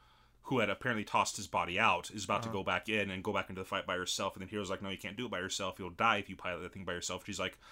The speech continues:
Speaker 1: "I pilot it by myself all the time." But she's bloodied, uh, bloodied, uh, and pretty hurt.
Speaker 2: Yes, and she,
Speaker 1: Uh-huh.
Speaker 2: she seems not to care about dying.
Speaker 1: Mm-hmm.
Speaker 2: Her de-, her dying doesn't seem to dissuade her from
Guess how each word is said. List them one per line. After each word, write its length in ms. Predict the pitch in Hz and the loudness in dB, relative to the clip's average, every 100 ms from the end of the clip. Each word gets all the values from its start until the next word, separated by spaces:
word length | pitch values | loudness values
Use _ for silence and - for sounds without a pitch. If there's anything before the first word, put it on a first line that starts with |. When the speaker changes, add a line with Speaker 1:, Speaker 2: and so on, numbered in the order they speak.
| - - | -18 -4
Speaker 1:
"I 80 | 101 | 0
pilot 220 | 117 113 | 2 2
it 60 | - | 2
by 80 | 98 | -2
myself 340 | 95 101 95 | 0 -2 -2
all 80 | 92 | -6
the 60 | |
time." 300 | 80 110 76 76 | -4 -4 -2 -6
But 140 | - | -2
she's 220 | 139 107 - _ | 0 0 -6 _
bloodied, 480 | 107 117 104 87 - | 2 2 2 -2 -6
uh, 180 | 101 92 | -4 -4
bloodied, 560 | 98 - 110 90 80 78 - - | -6 0 0 0 -4 -12 -12 -6
uh, 140 | 92 87 | -4 -4
and 120 | - | -4
pretty 160 | 113 | -4
hurt. 320 | 101 92 - - - - | -2 -4 -4 -12 -14 0
Speaker 2:
Yes, 260 | 127 113 | 0 2
and 140 | 143 127 | 0 2
she, 60 | 107 | 4
Speaker 1:
Uh-huh. 240 | 95 98 | 4 4
Speaker 2:
she 200 | - 160 | 0 -2
seems 400 | 147 - 202 165 | 0 0 0 0
not 260 | 135 160 156 | 2 2 2
to 60 | 135 | -2
care 300 | - 151 143 | -2 4 6
about 340 | 127 127 123 | 8 6 6
dying. 380 | 120 117 107 - - - | 2 2 0 -4 -16 -8
Speaker 1:
Mm-hmm. 340 | 110 104 104 104 - | -6 -2 -2 -2 0
Speaker 2:
Her 100 | 143 | 2
de-, 280 | 123 190 - - 151 - | 6 6 6 0 -16 -8
her 280 | - 170 190 | 4 6 6
dying 400 | 143 147 156 160 | 6 4 4 0
doesn't 240 | 147 139 | -2 -2
seem 160 | 143 143 | -4 -4
to 80 | 127 | -4
dissuade 600 | 123 - - 139 135 123 | -4 -6 -4 0 0 0
her 260 | 113 110 104 | -2 -2 -4
from 380 | 120 107 101 | -6 -6 -6